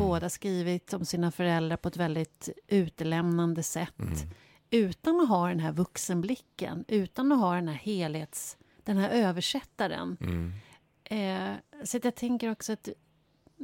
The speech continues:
Speaker 1: det är också intressant att det är, vi har haft så mycket av det här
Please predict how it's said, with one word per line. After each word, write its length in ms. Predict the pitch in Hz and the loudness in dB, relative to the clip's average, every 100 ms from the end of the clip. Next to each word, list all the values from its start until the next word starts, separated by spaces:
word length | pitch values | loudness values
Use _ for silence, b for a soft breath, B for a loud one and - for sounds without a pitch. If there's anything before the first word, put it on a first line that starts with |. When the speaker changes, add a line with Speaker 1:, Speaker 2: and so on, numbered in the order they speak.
| 247 226 - | -14 -14 -2
Speaker 1:
det 140 | 214 | 4
är 40 | 269 | 6
också 240 | - 294 | 6 6
intressant 920 | 277 - 240 - 320 196 170 165 - | 6 6 -2 -2 0 0 -2 -4 -6
att 140 | 196 - | -4 2
det 80 | |
är, 480 | 233 254 233 - - | 4 4 4 -2 -4
vi 800 | 190 226 226 226 214 185 117 - - - 98 98 - | -2 0 0 -2 -2 -4 -6 -10 -14 -14 -14 -12 -8
har 160 | - 240 | 0 2
haft 200 | 233 - | 2 0
så 120 | - | 2
mycket 580 | 233 233 - - 302 - | 4 2 -2 -2 0 2
av 60 | 277 | 2
det 60 | |
här 340 | 202 156 156 | 2 2 0